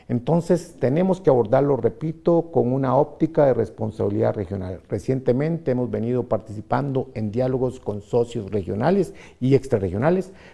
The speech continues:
porque tenemos que garantizar que hay medidas en el corto plazo de óptica de derechos humanos que es importante atender. Pero yo quiero insistir en que también es importante tener claridad cuáles son las medidas a mediano plazo y cuáles son esas causas estructurales.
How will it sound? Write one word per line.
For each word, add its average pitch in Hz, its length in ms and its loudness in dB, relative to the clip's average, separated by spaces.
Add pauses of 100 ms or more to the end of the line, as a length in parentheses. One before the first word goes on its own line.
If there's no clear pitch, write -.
porque - 200 2
tenemos 190 400 2
que 175 120 4
garantizar 135 720 2
que 147 180 4
hay 135 300 4
medidas 156 800 0 (240)
en 131 140 2
el 113 180 -2
corto 170 420 2
plazo - 380 2 (500)
de 123 540 0
óptica 190 580 2
de 131 200 2
derechos 135 440 2
humanos 165 560 0
que 135 140 4
es 143 200 -2
importante 151 920 0
atender. 101 560 -4 (300)
Pero 120 160 2
yo 123 140 2
quiero 175 220 4
insistir 165 440 0
en 156 100 -4
que - 80 2
también 143 380 0
es 147 260 0
importante 139 720 0
tener 131 380 0
claridad 127 520 4
cuáles 139 220 4
son 139 140 -2
las 135 80 -2
medidas 127 380 0
a 110 80 -4
mediano 123 440 0
plazo 160 400 0
y 139 100 -4
cuáles 165 340 2
son 165 200 0
esas 151 300 -4
causas 151 420 2
estructurales. 98 760 -6